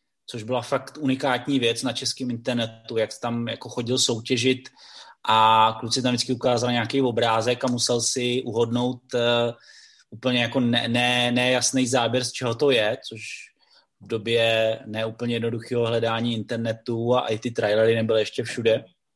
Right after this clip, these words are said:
tak si to nemohl rychle ověřit, tak bylo fakt jako dobrý,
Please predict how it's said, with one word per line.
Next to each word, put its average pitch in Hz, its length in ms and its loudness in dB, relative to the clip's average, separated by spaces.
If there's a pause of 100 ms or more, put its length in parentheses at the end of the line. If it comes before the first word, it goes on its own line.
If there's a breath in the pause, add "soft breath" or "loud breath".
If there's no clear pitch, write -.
(560)
tak 113 140 -10
si - 180 -10
to 127 80 -2
nemohl 117 240 0
rychle 127 240 0
ověřit, 120 480 0 (520 loud breath)
tak 117 160 2
bylo 139 120 8
fakt 143 220 2
jako 156 160 4
dobrý, 139 520 4